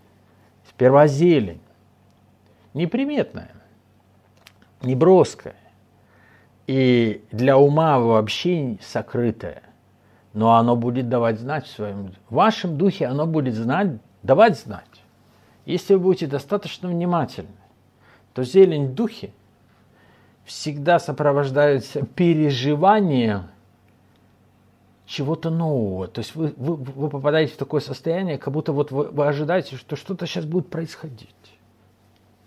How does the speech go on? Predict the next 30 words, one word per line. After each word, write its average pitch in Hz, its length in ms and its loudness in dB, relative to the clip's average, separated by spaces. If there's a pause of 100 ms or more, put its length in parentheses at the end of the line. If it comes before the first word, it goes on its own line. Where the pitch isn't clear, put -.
(140)
Какой-то 170 380 -2
вот, 160 120 -2
знаете, 165 280 -2
такой 160 220 0
вот, 151 220 0 (600)
как 139 180 -4
у 175 60 8
ребенка, 180 500 8
открытые 190 480 6
глазки, 202 420 6
которые 202 360 4
ожидают 202 420 2
подарочек. 247 640 6 (1500)
А - 80 -6
подарочек 202 480 4
еще 175 220 -2
где-то 185 280 -2
в - 40 -20 (100)
пути. - 460 -4 (3000)
Примерно 196 480 2
такие 185 360 0
глаза 165 440 4
у 180 140 4
детей, 160 520 2
когда 147 440 2
до 143 160 0
Нового 143 420 2
года 135 280 0
остается 120 460 -4
неделя. 104 580 -2